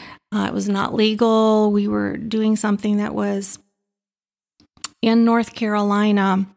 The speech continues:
in the Supreme Court for its legality. But when my husband found out about homeschooling, he felt like that was something that, uh, we should do. So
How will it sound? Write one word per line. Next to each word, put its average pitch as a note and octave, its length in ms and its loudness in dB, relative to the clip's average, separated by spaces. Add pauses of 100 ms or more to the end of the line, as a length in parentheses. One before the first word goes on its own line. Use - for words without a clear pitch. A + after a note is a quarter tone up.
(2750)
in B3+ 520 4
the G#3 140 0
Supreme G#3 500 0
Court G#3 380 -2
for G#3+ 180 -4
its - 200 -6
legality. G#3 920 0 (120)
But G#3 520 -2 (200)
when A3 200 2
my G#3+ 140 2
husband A#3+ 400 2
found G#3+ 260 0
out G3+ 220 0
about G3+ 260 -2
homeschooling, G#3 640 0
he G#3 100 2
felt - 240 -2
like - 160 -4
that - 180 -4
was G3+ 120 -6
something G3 440 -4
that, - 260 -8 (220)
uh, A3 360 -4
we A3+ 160 -4
should G3+ 240 -6
do. G#3 320 0 (1300)
So A#3 680 0